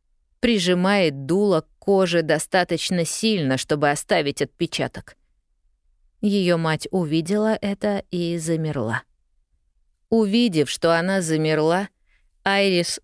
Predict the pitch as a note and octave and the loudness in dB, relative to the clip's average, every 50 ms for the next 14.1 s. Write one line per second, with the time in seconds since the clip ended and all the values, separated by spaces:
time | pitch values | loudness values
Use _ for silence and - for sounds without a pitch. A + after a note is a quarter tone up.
0 | _ - G#3+ G3+ F#3 E3 D3+ D3 E3 D#3+ E3 F3 F#3+ G#3+ A3 - - - - _ | _ -2 0 2 2 0 0 0 0 0 0 0 0 -2 -4 -6 -10 -16 -18 _
1 | _ _ _ _ _ _ _ - - B3 A#3+ G3 A3 G#3+ G#3 G3+ G3+ A3 A#3 A#3 | _ _ _ _ _ _ _ -2 0 0 2 2 2 4 4 4 2 2 0 -2
2 | - - E3+ - - - F3+ F3 E3+ F#3 G3 - - E3+ D#3 D#3 D3+ E3 E3 D#3+ | -2 -4 -4 -4 0 2 2 2 2 0 0 0 0 -2 -2 0 0 2 2 2
3 | D#3+ D#3+ D#3+ F3 G#3+ B3 B3 A3+ - _ - A3 A3 G3+ G3+ F#3+ F#3 - - G#3 | 2 0 0 0 0 2 2 2 0 _ 0 0 2 2 2 0 0 0 0 0
4 | G#3+ A3 A#3 A3+ A3 G#3+ G3+ F#3+ F#3 F3+ F3 F#3+ F3 E3 F3+ G3 G3+ G3 F#3 - | 2 2 2 2 2 2 2 2 0 0 0 0 0 0 0 2 2 2 0 0
5 | G3+ G#3+ A3 G#3+ F#3+ E3+ F3+ G3 F#3 F3+ F#3 G3+ G3+ G3+ F#3+ F3+ E3+ D#3+ D#3+ F#3+ | 2 2 2 2 2 0 0 0 2 2 2 2 2 0 0 0 0 0 0 0
6 | G3 G3 F#3+ F#3+ - - F3 E3 E3+ G#3+ A#3 A3 - B3 A3+ G3 G#3 G#3 G#3 G3 | 0 0 0 -2 -2 -6 -4 0 0 0 0 0 0 -2 0 0 0 0 0 -2
7 | F#3+ - - - F3+ E3+ E3 - D#3+ D#3 D3+ D3+ D3+ D3+ D3 D3+ D3+ C#3 C#3+ C#3 | -2 -4 -2 -2 -2 -2 0 0 2 2 2 0 0 -2 -2 -2 -2 -2 -2 -2
8 | D3 D3 C#3+ C#3 C3+ C3+ C3 B2+ - _ _ _ _ _ _ _ _ _ _ _ | 0 0 2 0 0 0 -2 -4 -6 _ _ _ _ _ _ _ _ _ _ _
9 | _ _ _ _ _ _ - - F#3+ - - - D#3 D3 D3 - E3+ F3 F3+ D#3+ | _ _ _ _ _ _ -2 -2 -2 0 2 0 0 0 0 0 0 2 2 2
10 | D3 D3 C#3+ C#3 D#3 D#3 D#3 D3+ D3+ - - E3+ D#3+ D3+ D#3 D#3 D3+ D#3 D#3+ D#3 | 2 0 0 0 0 0 0 0 -2 -2 -2 -2 0 2 0 0 2 2 0 0
11 | D#3 D#3+ D3+ D3+ D3+ - - G3+ G#3 F#3 - - A#2+ - - - - - - - | 0 -2 -2 -2 -4 -4 -4 -4 -4 -4 -4 -8 -10 -10 -10 -14 -20 -20 -20 -12
12 | - - A3 A#3 A3+ A3+ A3 A3 G3+ A3 G3+ G3+ - - C4+ C4 A#3 A3 F#3+ F3+ | -4 0 2 2 4 4 2 2 2 2 0 0 0 0 2 2 2 2 2 2
13 | F3+ F#3 G3+ G3 - - G#3 F#3 F3+ F#3 F3+ E3+ D3+ D3 E3+ F#3+ G#3 G#3 G3 F#3 | 0 0 -2 -2 0 0 0 2 2 0 0 0 0 0 0 0 2 0 0 -2
14 | - - | -4 -8